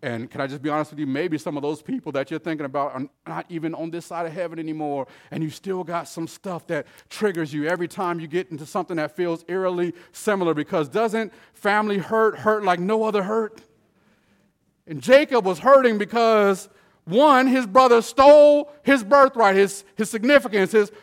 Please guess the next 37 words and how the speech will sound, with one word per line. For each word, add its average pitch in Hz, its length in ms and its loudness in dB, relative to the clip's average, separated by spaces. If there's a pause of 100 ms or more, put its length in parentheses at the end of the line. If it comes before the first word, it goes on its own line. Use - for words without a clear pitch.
(100)
prominence, 254 560 4
his, - 340 -6
his 247 200 -2
stuff. - 800 2
And 247 220 2
then 311 360 6
before 277 440 4
he 311 100 2
could 254 140 -6
get 302 180 -2
to 285 120 0
his 262 200 -2 (160)
father's 294 600 6 (180)
bedside, 277 560 6
before 277 340 6
his 277 80 2
father 285 320 2
died, 262 540 8
Jacob 285 340 4
rushes 277 420 2
in 277 340 2 (240)
and 233 140 2
tricks - 300 -2
his 285 160 -2
father 269 460 6 (240)
into 277 180 2
pronouncing 269 500 2
a 247 60 2
blessing 262 320 0
on 262 160 2
him. 269 320 0
And 247 120 -4
so 254 160 2
now 285 340 2
Esau 269 640 2 (220)
feels 285 580 2
hurt. 302 680 6